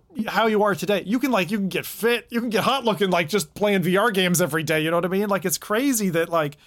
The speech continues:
like you said, V R gaming is not, this is a very different type of gaming, right? It's full in, it's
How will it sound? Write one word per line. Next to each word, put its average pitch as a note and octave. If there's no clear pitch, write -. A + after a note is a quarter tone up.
like G3+
you G3
said, G#3
V F3+
R A#3
gaming G#3
is D#3+
not, E3+
this G#3+
is B3
a A3+
very G3
different E3+
type D#3
of B2+
gaming, B2+
right? D#3+
It's D#3+
full G#3
in, C#3
it's -